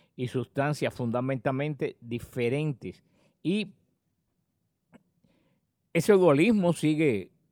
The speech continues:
sigue afectando hoy en día, eh, a, a muchas personas que,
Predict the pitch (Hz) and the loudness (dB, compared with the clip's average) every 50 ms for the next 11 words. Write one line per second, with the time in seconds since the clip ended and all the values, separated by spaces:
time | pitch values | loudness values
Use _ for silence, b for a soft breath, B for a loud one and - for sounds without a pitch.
0 | _ _ _ - - - 135 135 143 - - 120 104 95 139 135 139 135 135 135 | _ _ _ -14 -8 -6 -4 -4 -4 -4 -6 -6 -2 -2 -2 -2 0 -2 -2 -2
1 | 123 120 113 123 127 127 117 98 90 92 - - - 104 - _ - 104 110 98 | -2 -4 -4 -2 0 0 0 -2 -4 -8 -12 -14 -16 -16 -16 _ -16 -14 -14 -14
2 | - 101 104 104 110 120 - - 117 107 - _ - 110 101 - 110 113 117 117 | -12 -8 -6 -4 -4 -2 0 -2 -2 -2 -4 _ -10 -8 -8 -8 -8 -8 -10 -10
3 | - 123 | -10 -12